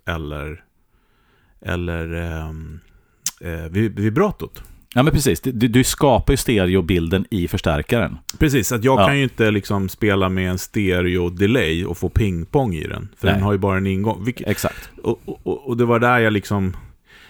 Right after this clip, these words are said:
Speaker 1: när Fölster postade det här att, innan vi lyssnade på det, så vad, vad är stereo?
Speaker 2: Mm.
Speaker 1: Eh, jo, den är ju stereo, men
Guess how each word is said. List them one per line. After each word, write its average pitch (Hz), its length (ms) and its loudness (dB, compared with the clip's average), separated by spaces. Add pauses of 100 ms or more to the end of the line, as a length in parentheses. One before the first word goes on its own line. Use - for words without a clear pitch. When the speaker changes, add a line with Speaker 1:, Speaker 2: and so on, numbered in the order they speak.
(120)
Speaker 1:
när 98 140 2
Fölster 101 360 0
postade 101 680 2
det 92 60 2
här 90 160 0
att, 90 180 -2
innan 95 400 -2
vi 95 60 -2
lyssnade 98 320 -2
på 92 120 -2
det, 85 60 -2
så 90 120 -4
vad, 87 280 -4
vad 90 260 2
är 92 80 2
stereo? 104 800 0
Speaker 2:
Mm. 90 180 2
Speaker 1:
Eh, 95 260 -2 (380)
jo, 101 420 -2
den 101 280 0
är 110 60 0
ju 120 100 0
stereo, 90 420 -2
men 90 280 -4